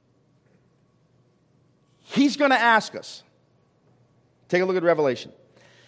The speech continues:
The Lamb will triumph over them because he is ki-, oh, you can't get away from this.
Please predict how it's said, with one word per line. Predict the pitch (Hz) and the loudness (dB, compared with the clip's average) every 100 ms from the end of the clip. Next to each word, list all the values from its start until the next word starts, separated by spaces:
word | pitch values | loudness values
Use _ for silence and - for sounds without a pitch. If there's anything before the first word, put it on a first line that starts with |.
| _ _ _ _ _ - | _ _ _ _ _ -14
The | |
Lamb | 120 160 269 196 | -2 2 4 2
will | 285 | -2
triumph | - 226 226 226 220 - - - - | -2 0 2 0 -4 -10 -20 -20 -6
over | 180 180 185 | -4 -2 -2
them | 160 208 214 214 208 - - | 2 2 2 -2 -8 -10 -14
because | 151 - - 196 202 196 - | -14 -10 0 4 4 2 -6
he | - 190 185 | -8 -6 -2
is | 180 160 - - | -4 -4 -10 -16
ki-, | - - - 156 | -18 -18 -16 -10
oh, | 156 139 - _ _ _ _ _ _ - | -10 -10 -18 _ _ _ _ _ _ -16
you | 175 | -16
can't | - - 254 277 | -10 -4 -4 -2
get | 202 190 | -2 -2
away | 185 226 311 | -2 0 0
from | - 226 147 | -2 -6 -6
this. | 113 - - | -8 -12 -20